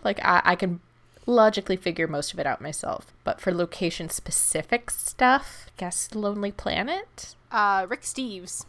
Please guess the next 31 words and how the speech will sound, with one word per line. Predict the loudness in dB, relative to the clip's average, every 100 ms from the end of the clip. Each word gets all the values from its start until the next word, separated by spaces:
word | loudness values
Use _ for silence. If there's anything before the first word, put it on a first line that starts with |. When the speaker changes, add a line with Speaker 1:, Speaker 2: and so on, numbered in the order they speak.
| -14 -8
Speaker 1:
Yeah, | -2 2
I | 2
don't | 2 0
really | -2 0
need | -2 -4
his | -4
advice | -2 0 0
Speaker 2:
We | 0
only | 0 0 -2
do | -4
Europe. | -4 -2 -2 0
Speaker 1:
for | 4 4
Europe | 6 4 2 -2
anymore. | -4 -8 -4 0 0 -2 -4 -2
<laughs> | -2 -6 _ _ _ _ _ _ -8
Speaker 2:
Rick | -8 -6
Steves | -4 2 4 2
is | -2
timeless. | -6 -4 0 0 0 -2 -4 -6 -6 -10 -18 _ _ _ _ -8 -8 -10 -20 -20 -20 -20 _ -20 -16 -14 -8
No, | -2 0
it's | 0
very | 4 4 4
nineties. | 0 0 -2 -4 -2
I | 0
love | 2 2 2
Speaker 1:
Yeah. | -4 -10 _ _
Speaker 2:
it. | -2 -2
<laughs> | -10 -18 _ _ _ _ _ -16 -8
Speaker 1:
Yes, | -8 -6
it | -8
is. | -8 -10